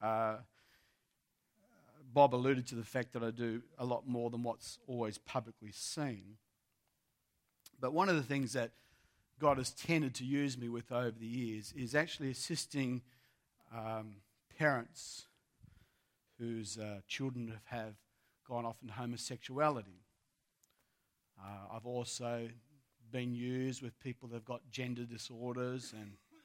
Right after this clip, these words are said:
helped people with, uh, a, a range of things. People have gone into homosexuality as a lifestyle. And you know one of the incredible things about that particular sin,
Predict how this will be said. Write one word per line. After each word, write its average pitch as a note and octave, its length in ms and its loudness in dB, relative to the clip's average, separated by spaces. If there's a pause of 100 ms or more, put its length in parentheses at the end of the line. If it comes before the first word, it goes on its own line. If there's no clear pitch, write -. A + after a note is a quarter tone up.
(460)
helped - 260 0
people C3+ 400 -2
with, A#2 320 -6
uh, A2+ 60 -2 (540)
a, B2+ 40 -12
a - 20 -8
range B2+ 420 2
of B2 80 -4
things. C3 240 -4
People C3 280 -6
have A#2 140 -8
gone B2+ 320 0 (400)
into C#3 240 2
homosexuality A#2+ 960 2
as A2 80 -8
a A#2 60 -8
lifestyle. A#2 720 0 (1900)
And D#3+ 200 8
you G3 80 4
know B3+ 80 2
one C#4 160 8
of G#3+ 60 6
the E3 80 8
incredible D3+ 420 2
things D3 280 0
about C3 300 2
that C3+ 200 2
particular B2+ 600 -4
sin, A2+ 460 -2